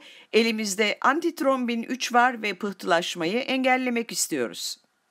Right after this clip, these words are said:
Bunun için antitrombin üç heparin benzeri molekülle etkileşime girer. Bu etkileşimin sonucunda ise trombin etkisiz hale geleceğinden fibrinojenin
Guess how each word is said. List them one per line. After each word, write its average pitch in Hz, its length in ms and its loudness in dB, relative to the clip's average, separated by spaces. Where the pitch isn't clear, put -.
Bunun 330 260 2
için 262 320 -4
antitrombin 208 840 0
üç 339 300 -2
heparin 220 420 0
benzeri 175 400 0
molekülle 175 600 -2
etkileşime 135 720 -6
girer. 85 420 -12
Bu 285 140 6
etkileşimin 180 720 -2
sonucunda 151 680 -2
ise - 400 0
trombin 202 480 0
etkisiz 226 560 -2
hale 151 260 0
geleceğinden 135 880 -2
fibrinojenin 226 960 0